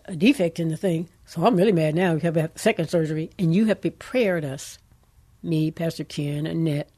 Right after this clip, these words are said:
I don't know who else you called in to different meetings, that this one might be more serious and it's a possibility you might die. You know,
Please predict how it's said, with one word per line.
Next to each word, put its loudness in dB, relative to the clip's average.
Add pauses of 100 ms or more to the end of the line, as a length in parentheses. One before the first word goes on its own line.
(260)
I -4
don't -2
know -2
who 2
else -4 (260)
you -8
called -2
in -2 (380)
to -4
different -6
meetings, -4 (800)
that -2 (240)
this 2
one 2
might 0
be 2
more 0 (580)
serious -2
and -2
it's -8
a -12
possibility -4 (180)
you -4
might -2
die. -2 (1200)
You 2
know, -2